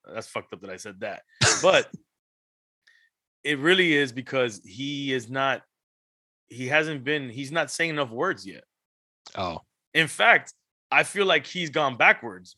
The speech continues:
Speaker 1: He's regressing in speaking, where he was saying a couple more, you know, some words, and then he's like, we ask him, and he's like, "Mm-mm, mm-mm."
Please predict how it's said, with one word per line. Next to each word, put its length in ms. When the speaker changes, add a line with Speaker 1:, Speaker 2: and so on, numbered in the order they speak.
Speaker 1:
He's 360
regressing 760
in 120
speaking, 520
where 120
he 120
was 180
saying 340
a 60
couple 240
more, 460
you 120
know, 100
some 260
words, 300
and 100
then 100
he's 240
like, 240
we 180
ask 240
him, 80
and 80
he's 120
like, 120
"Mm-mm, 420
mm-mm." 680